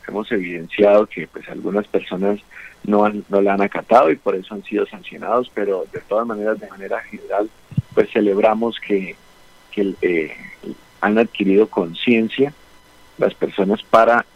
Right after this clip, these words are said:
para dar cumplimiento a, a esta medida. Afortunadamente, eh, han sido días, eh, muy positivos para la,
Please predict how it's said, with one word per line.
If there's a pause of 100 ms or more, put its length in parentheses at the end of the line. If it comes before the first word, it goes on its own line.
para
dar
cumplimiento
a,
a
esta
medida. (420)
Afortunadamente,
eh,
han
sido
días, (560)
eh,
muy
positivos
para
la,